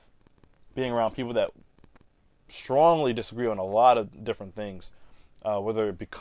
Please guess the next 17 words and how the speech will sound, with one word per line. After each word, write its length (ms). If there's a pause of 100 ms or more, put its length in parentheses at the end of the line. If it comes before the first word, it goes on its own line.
(140)
whether 300
it 120
be 300
s-, 260 (120)
church 320
issues, 440
whether 260
it 140
be 380 (280)
theological 540
issues, 400
whether 220
it 40
be 240 (260)
political 420
issues. 380 (120)
Um, 460